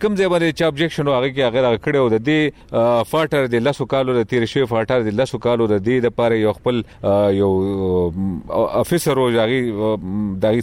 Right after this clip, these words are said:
سره خپله کمیټي وه، ا، چې هغې کې قبایلي ممبران هم وو. نو که په هغې باندې دې عمل کړی وی، دې بل ته ضرورت نه پېښېده. خو دا بل په داسې وخت کې راوړی شو چې کله جولای شروع وه، په جولای کې، ا، دننه، دننه اوبلیګیټري وه چې دا به کېږي. نو زموږ د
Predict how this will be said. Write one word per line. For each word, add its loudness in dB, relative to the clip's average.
سره 0
خپله -2
کمیټي 0
وه، 2
ا، 0
چې -2
هغې 0
کې -4
قبایلي 0
ممبران 0
هم -4
وو. -2
نو -4
که -6
په 0
هغې 0
باندې 2
دې 2
عمل -2
کړی -2
وی، 2
دې 2
بل -2
ته 0
ضرورت -2
نه -2
پېښېده. -2
خو -2
دا 0
بل -2
په -2
داسې -2
وخت -2
کې -2
راوړی 2
شو 0
چې -4
کله 0
جولای 2
شروع 0
وه، 2
په -2
جولای 0
کې، -2
ا، -4
دننه، 0
دننه 0
اوبلیګیټري 0
وه 2
چې -2
دا 2
به 0
کېږي. -4
نو -2
زموږ 0
د 0